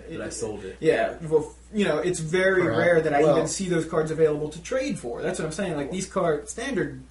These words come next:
Speaker 2: cards are available. They're there. They're in a lot of people's binders. You
Speaker 3: At
Speaker 2: can
Speaker 3: the
Speaker 2: see
Speaker 3: same
Speaker 2: them.
Speaker 3: point, you could probably say that it's a location or possibly the players that, you know, the areas that you're at. 'Cause, I mean, some players do have that stuff for trade, like legacy stuff for trade.
Speaker 2: Right, and, and that's another thing. Like, so I'm gonna go and I'm gonna say, "All right,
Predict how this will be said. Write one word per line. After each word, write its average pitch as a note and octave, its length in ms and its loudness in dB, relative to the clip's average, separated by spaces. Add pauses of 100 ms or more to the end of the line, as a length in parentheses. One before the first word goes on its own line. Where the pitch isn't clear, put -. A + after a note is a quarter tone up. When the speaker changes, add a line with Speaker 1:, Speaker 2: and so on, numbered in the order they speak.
(120)
Speaker 2:
cards C#3+ 360 -2
are D3 180 0
available. C#3 580 -2 (320)
They're C3+ 240 -2
there. D3 360 4
They're C3 160 -4
in C3+ 160 -6
a C3+ 60 -8
lot C3+ 260 0
of D3 80 -8
people's C3+ 280 -8
binders. C3 460 -8
You B2+ 80 -8
Speaker 3:
At C3+ 80 -4
Speaker 2:
can - 60 -8
Speaker 3:
the D3 60 -4
Speaker 2:
see D#3 160 -4
Speaker 3:
same C#3+ 80 -2
Speaker 2:
them. - 80 -8
Speaker 3:
point, F3+ 220 -4
you B2+ 100 -6
could A#2 160 -10
probably A#2+ 400 -8
say B2 220 -8
that A2 160 -6
it's G2+ 200 -10
a A#2 100 -6
location A2 680 -8
or A#2+ 60 -8
possibly A2+ 520 -8
the A2+ 80 -10
players A#2+ 300 -10
that, A#2+ 100 -12 (440)
you C3 80 -8
know, C3 60 -4
the A#2+ 180 -6
areas A2+ 240 -6
that A2+ 160 -12
you're B2+ 120 -8
at. F3 160 -8
'Cause, A2+ 140 -10
I A#2 40 -4
mean, A2 200 -6
some A2+ 220 -8
players B2 320 -8
do B2 220 -8
have - 140 -4
that F#2+ 120 -8
stuff - 200 -12
for F#2+ 60 -18
trade, G2+ 160 -16
like F#2+ 180 -12
legacy G#2+ 380 -10
stuff A2 260 -14
for G#2+ 100 -14
trade. - 360 -12
Speaker 2:
Right, E3 240 2
and, E3 200 -4
and E3+ 260 -2
that's D#3+ 180 0
another F#3 260 -2
thing. A#2 260 -10
Like, A2 160 -12
so C#3+ 180 -2
I'm D#3+ 140 -2
gonna D3+ 180 0
go D3 260 2
and C#3+ 100 -2
I'm D3 100 -6
gonna D3 100 -8
say, C#3+ 240 0
"All D3+ 160 2
right, C#3+ 180 2